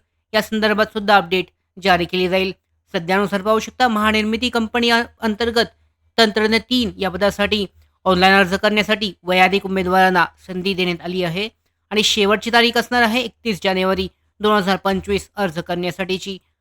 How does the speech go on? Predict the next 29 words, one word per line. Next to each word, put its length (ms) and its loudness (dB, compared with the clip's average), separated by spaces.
अधिकृत 340 -2
जी 200 -2
लिंक 260 -2
आहे, 240 0
ही 60 -8
जारी 260 4
करण्यात 320 0
आलेली 300 0
आहे. 320 -2
आयबीपीएसद्वारे 800 0
ही 60 -8
भरती 320 0
परीक्षा 420 0
घेण्यात 300 0
येणार 200 0
असून, 320 2
वयाधिक 440 0
उमेदवारांना 640 0
अर्ज 220 -2
सादर 280 -4
करण्याची 420 -4
शेवटची 520 -6
तारीख 200 0
एकतीस 360 -4
जानेवारी 380 2
दोन 160 -2
हजार 180 -4
पंचवीस 380 -6
पर्यंत 380 -8